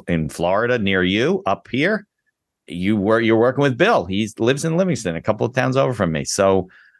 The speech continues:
you know, and, and it's just opened up the,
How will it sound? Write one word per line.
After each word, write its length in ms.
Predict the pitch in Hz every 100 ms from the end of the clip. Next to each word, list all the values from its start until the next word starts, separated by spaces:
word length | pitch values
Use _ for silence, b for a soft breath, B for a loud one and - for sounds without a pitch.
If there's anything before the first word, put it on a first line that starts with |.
| b _ _ _ _ -
you 100 | 95
know, 320 | 98 160 -
and, 160 | 101 101
and 180 | 104 104
it's 200 | 101 -
just 340 | 117 113 - _ -
opened 380 | 113 117 120 104
up 300 | 98 107 - -
the, 400 | 87 87 82 78